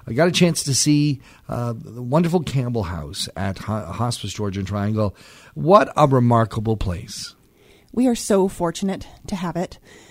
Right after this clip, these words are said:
Speaker 2: Um, and, and we have Campbell House because of our community.
Speaker 1: Mm.
Speaker 2: Our community has literally built that home, and, uh, we're very, very fortunate and privileged to be able to work there.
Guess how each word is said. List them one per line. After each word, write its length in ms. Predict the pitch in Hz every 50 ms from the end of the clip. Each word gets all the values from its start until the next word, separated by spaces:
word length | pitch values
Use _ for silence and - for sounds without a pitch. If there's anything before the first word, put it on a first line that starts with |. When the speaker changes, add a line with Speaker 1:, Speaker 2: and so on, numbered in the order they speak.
| - _ -
Speaker 2:
Um, 320 | 180 170 170 170 175 151 -
and, 260 | 185 175 180 151 -
and 160 | 175 185 180
we 200 | 180 208 202 190
have 260 | 196 220 233 233 226 -
Campbell 260 | - 202 185 180 170
House 280 | 170 180 170 175 -
because 420 | - 202 190 - - 233 220 196 185
of 80 | 185
our 100 | 190 170
community. 520 | 165 - 196 160 160 151 147 131 131 - - _ _ -
Speaker 1:
Mm. 220 | 120 123 113 101
Speaker 2:
Our 100 | 92 214
community 420 | 214 - 226 220 208 208 196 208 202
has 160 | 196 180 -
literally 500 | 175 180 180 190 185 - - 175 170 170
built 440 | 160 151 160 175 160 - - - - -
that 180 | 160 143 -
home, 360 | - 151 147 127 117 139 156 - _
and, 320 | 151 143 139 147 - -
uh, 100 | 147 147
we're 120 | 156 156 151
very, 240 | 147 147 147 151 147
very 180 | 139 135 147
fortunate 500 | 143 - 143 147 139 - 147 147 147 - -
and 120 | 151 139
privileged 420 | - 175 165 160 170 - - -
to 60 | - -
be 100 | 156 151
able 160 | 135 - 147
to 100 | - 151
work 220 | 139 147 147 - -
there. 180 | 147 156 -